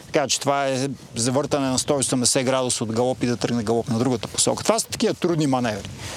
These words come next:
М, и тук коня съответно трябва да е атлетичен, ездача, който,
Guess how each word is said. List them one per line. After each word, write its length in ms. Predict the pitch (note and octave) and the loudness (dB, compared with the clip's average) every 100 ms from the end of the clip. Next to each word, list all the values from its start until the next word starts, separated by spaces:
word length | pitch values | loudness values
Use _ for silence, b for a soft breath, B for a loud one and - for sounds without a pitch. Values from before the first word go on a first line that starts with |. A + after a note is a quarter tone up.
| B B B B B - | B B B B B -8
М, 480 | B2+ B2+ B2 A#2 A#2+ - - - - - | -4 -2 -2 -2 -2 -6 -10 -12 -8 -2
и 100 | C#3+ | 0
тук 240 | D#3+ C3+ | 2 2
коня 240 | A2+ D3 C3 | 2 2 2
съответно 460 | - A#2+ D3 C#3 | -2 0 0 0
трябва 280 | C3 C#3 C3+ | 0 2 2
да 60 | C3 | 0
е 40 | |
атлетичен, 960 | A#2+ A#2+ A2 E3 - F3 E3+ E3+ E3 C#3+ B B B A#2 | -2 -4 0 0 2 2 2 0 -2 -4 B B B -4
ездача, 460 | B2 A2+ C3 A#2 - | 0 2 0 0 -2
който, 580 | C3 C3 - B2+ A#2 | 0 0 0 0 0